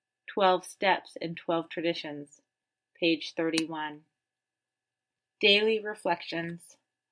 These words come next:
A Glorious Release. The minute I stopped arguing, I could begin to see and feel. Right there, step two gently and very gradually began to infiltrate my life.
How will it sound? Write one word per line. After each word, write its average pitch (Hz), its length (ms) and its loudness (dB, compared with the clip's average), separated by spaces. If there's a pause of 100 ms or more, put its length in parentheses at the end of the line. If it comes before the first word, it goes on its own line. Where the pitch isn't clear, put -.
(140)
A 185 80 0
Glorious 196 640 0
Release. 180 400 0 (1400)
The 214 100 -2
minute 233 300 4
I 226 140 6
stopped - 420 4
arguing, 180 640 0 (180)
I 190 100 2
could 196 220 0
begin 214 440 -2
to 240 120 -4
see 226 320 -4
and 208 220 -4
feel. 165 440 -2 (720)
Right 196 320 2
there, 190 420 2 (120)
step - 340 -2
two 208 380 -2
gently 220 480 -2
and 175 160 -6
very 196 300 0
gradually 196 600 -2
began 185 440 -8
to 190 100 -12
infiltrate 185 640 -6
my 180 140 -2
life. 160 300 -4